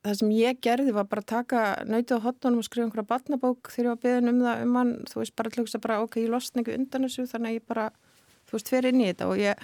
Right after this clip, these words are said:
en þetta er, þetta getur alltaf komið svona þegar síst varir, að maður, að hann sé notaður til að, að, hérna,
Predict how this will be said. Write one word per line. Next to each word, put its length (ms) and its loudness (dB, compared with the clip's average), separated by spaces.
en 240 0
þetta 320 0
er, 380 4
þetta 180 -2
getur 160 0
alltaf 220 -2
komið 400 2
svona 160 4
þegar 180 -2
síst 480 -2
varir, 400 0
að 80 0
maður, 280 -2
að 80 -6
hann 160 2
sé 160 0
notaður 600 0
til 180 -2
að, 120 2
að, 160 0
hérna, 320 0